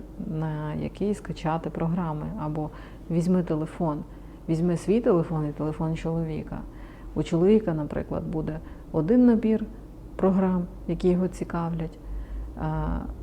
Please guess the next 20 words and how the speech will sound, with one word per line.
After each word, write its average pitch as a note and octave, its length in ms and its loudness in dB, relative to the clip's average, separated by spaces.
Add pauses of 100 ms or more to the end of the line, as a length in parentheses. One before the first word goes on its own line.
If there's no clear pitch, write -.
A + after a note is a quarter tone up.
(140)
приложень, E3 760 2
да? F3+ 180 -2 (320)
А D#3+ 60 0
в D#3 60 -2
тебе A3 260 4
інший. D#3 540 -4 (760)
Це B3 120 2
нормально, C4+ 640 6 (880)
але D3+ 180 2
вони A3 540 4 (960)
видаляються, F3 960 2 (960)
їх F#3 220 4
можна F3+ 540 4
замінити D3 680 0
і D#3+ 60 0
так - 180 -4
далі. G#3 360 -2 (560)
І F3+ 100 6
ми, E3+ 340 6 (200)
жінки, D3+ 520 0